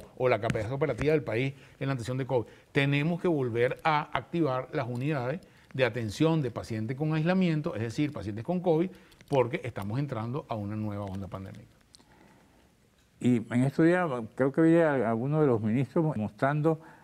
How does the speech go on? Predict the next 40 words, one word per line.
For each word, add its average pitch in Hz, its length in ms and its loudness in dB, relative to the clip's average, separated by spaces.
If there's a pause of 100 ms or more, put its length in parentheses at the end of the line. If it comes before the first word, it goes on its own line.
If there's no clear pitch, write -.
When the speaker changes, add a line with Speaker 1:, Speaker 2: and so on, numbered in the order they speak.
(720)
Speaker 2:
cómo 143 180 2
habían 165 200 4
acondicionado 143 420 2
los 160 140 6
hospitales 131 480 0
para 104 100 -4
atender 110 340 0
ese 127 180 0
tipo 135 260 -4
de 127 60 0
pacientes. - 640 -8 (640)
Speaker 1:
Eh, 123 200 0
bueno, 143 400 0 (420)
lo 147 220 0
que 143 100 -2
se 147 160 -2
haga 196 260 4
está 139 240 -2
Speaker 2:
Ok. 135 60 -2
Speaker 1:
bien. 131 400 -2 (360)
Yo 123 140 0
no 165 120 6
lo 202 80 6
he 196 40 6
visto, 127 280 0
Speaker 2:
Ok. 101 240 -6
Speaker 1:
pero 104 200 -2
eso 101 140 -6
no 135 100 -2
quiere 139 160 0
decir 117 160 -6
que 107 80 -4
no 110 80 -4
exista, 127 360 -4
Speaker 2:
Ajá. 95 200 -10 (340)
Speaker 1:
para 110 200 -2
nada. 147 320 -2 (400)
Pero 131 240 2
sí 175 500 0
es, 127 240 -4